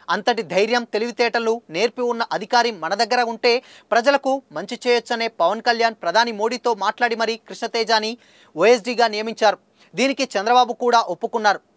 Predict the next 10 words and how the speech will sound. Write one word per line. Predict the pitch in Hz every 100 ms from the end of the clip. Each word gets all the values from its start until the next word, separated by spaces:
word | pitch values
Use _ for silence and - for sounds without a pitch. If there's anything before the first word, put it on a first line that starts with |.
| _ -
ఇక | 240 294
మన | 285 269
తెలుగు | 214 233
తేజం | 262 262 262 247 254 190
ఇన్ని | 220 254
రోజులు | 247 247 247 254 -
కేరళకు | 202 247 254 247 247 -
తన | 214
సాయం | - 190 233 233
అందించి | 233 240 240 254